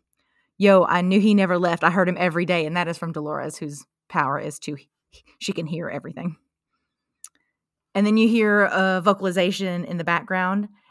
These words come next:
and someone says, "What's that sound?" And Antonio, one of the youngest, says, "I think it's everyone in town." And then everyone in town, "Hey, lay down your load. We are only down the road.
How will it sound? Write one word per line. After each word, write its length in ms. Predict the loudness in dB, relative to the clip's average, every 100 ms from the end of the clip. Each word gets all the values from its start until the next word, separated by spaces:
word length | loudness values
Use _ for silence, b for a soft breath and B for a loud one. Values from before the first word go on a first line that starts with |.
| b
and 160 | -4 -2
someone 240 | -2 -2
says, 280 | -4 -6 -4
"What's 240 | -4 -2
that 200 | -2 -4
sound?" 520 | -4 -2 0 0 -2 -6 _ _ _ _ _ _ -4
And 480 | -2 -2 -2 -4 -6
Antonio, 500 | -6 0 2 2 2
one 140 | 2 0
of 60 |
the 80 | 0
youngest, 360 | -2 0 -2 -4
says, 240 | -4 -4 -4
"I 80 | -6
think 180 | -4
it's 120 | -2 0
everyone 360 | 2 2 2
in 100 | 0
town." 420 | -2 -4 -4 -6 -10 _ _ _ _ _ _ _ _ _ _ _ _ _
And 220 | -2 0 0
then 120 | 0
everyone 300 | 2 4 6
in 80 | 6
town, 400 | 4 2 0 -8 _
"Hey, 380 | 0 2 2 -4 b b b
lay 120 | 2
down 280 | 6 6 6
your 120 | 4
load. 440 | 2 0 0 -4 -8 _ _ _ _ _
We 220 | -2 2 4
are 260 | 2 2
only 260 | 4 4 4
down 220 | 4 2
the 100 | 2
road. 340 | 0 -2 -4